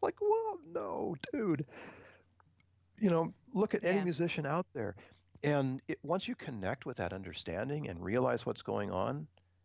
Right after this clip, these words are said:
Speaker 1: you get curious and you wanna go deeper, right? And that's what we need as artists and musicians. We need to go deeper. We need to find the stuff that people haven't seen yet. Deep dive into the well and bring back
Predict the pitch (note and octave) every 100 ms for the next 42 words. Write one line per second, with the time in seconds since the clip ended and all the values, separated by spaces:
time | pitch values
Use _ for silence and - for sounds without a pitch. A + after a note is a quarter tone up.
0 | _ - F#2+ - - C#3+ B2+ - - -
1 | F2 G2 G2+ G2 E2+ G#2+ G2+ D#2 D#2+ -
2 | - - - _ - F2 A#2 - - -
3 | _ _ A2 A2 G#2 G#2 - _ _ _
4 | _ _ - - - - - G2+ G#2 A2
5 | D3+ G#2+ E2 D#2 F#2 E2+ - C3 B2+ G#2+
6 | F#2 F2 C#3 G#2+ F2+ E2 B2 B2 F#2+ E2+
7 | D#2+ - E2 G2 C3+ - - G#2+ A#2 A2+
8 | E2+ - G2+ F#2+ - G2 - - A2+ A2
9 | G#2+ - - G2+ G#2+ E2 - - A#2 -
10 | G#2 A2 G#2+ A2 G2 G2+ G2+ G#2 G2 E2+
11 | F2 D#2+ _ - G2+ G2+ G2